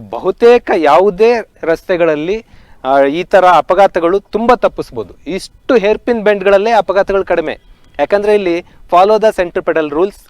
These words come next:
ಕೇಂದ್ರಾಭಿಮುಖ ಬಲವನ್ನ ಫಾಲೋ ಮಾಡಿರ್ತಾರೆ. ಇನ್ನ ಮೇಲ್ ಹೋಗೋಣ, ಇನ್ನು ಒಂದು ತಿರುವಿದೆ. ಆನಂತರ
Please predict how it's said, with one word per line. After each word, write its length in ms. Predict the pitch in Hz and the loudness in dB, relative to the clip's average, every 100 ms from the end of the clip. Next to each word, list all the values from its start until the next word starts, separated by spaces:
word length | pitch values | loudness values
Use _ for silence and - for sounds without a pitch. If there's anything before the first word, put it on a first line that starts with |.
| - | -6
ಕೇಂದ್ರಾಭಿಮುಖ 580 | 165 175 185 175 165 | -2 2 2 0 -6
ಬಲವನ್ನ 440 | 165 143 147 139 151 202 - - - | -4 -2 -2 -4 -6 -10 -10 -20 -2
ಫಾಲೋ 200 | 147 147 | 0 0
ಮಾಡಿರ್ತಾರೆ. 800 | 135 127 123 127 147 190 _ - _ | -2 -4 -6 -6 -6 -8 _ -20 _
ಇನ್ನ 200 | 160 175 | -6 -4
ಮೇಲ್ 280 | 165 185 202 | -2 -2 0
ಹೋಗೋಣ, 240 | 190 190 208 220 _ - | -2 -2 -4 -8 _ -14
ಇನ್ನು 180 | 151 165 | -8 -8
ಒಂದು 420 | 135 127 185 220 | -4 2 2 2
ತಿರುವಿದೆ. 680 | 214 208 190 185 180 208 208 - | -2 0 0 0 -2 -4 -6 -4
ಆನಂತರ 520 | 160 185 190 185 | -2 0 -4 -2